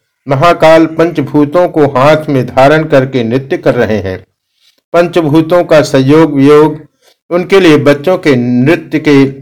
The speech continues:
खेल के समान है। वे जब पंचभूतों को एक साथ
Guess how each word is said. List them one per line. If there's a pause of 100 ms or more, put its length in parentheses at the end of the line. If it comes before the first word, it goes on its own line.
(240)
खेल
के
समान
है। (920)
वे
जब
पंचभूतों
को
एक
साथ